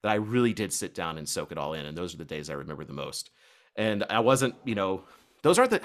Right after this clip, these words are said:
honestly, the things I remember the most are not when I saw the Alps or not when I saw the cool things.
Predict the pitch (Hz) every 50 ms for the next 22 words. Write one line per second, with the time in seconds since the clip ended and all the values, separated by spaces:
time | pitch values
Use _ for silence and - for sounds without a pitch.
0 | - - - 180 247 262 - 254 180 151 143 - 165 170 156 160 135 127 117 110
1 | 113 113 113 107 95 90 87 101 - - 107 98 92 90 98 - - - _ _
2 | _ - 117 110 92 85 87 - - 95 85 80 85 71 69 80 73 - - -
3 | 87 87 87 82 73 71 90 85 80 - - 80 80 76 85 - - 87 - -
4 | - 82 78 80 80 - -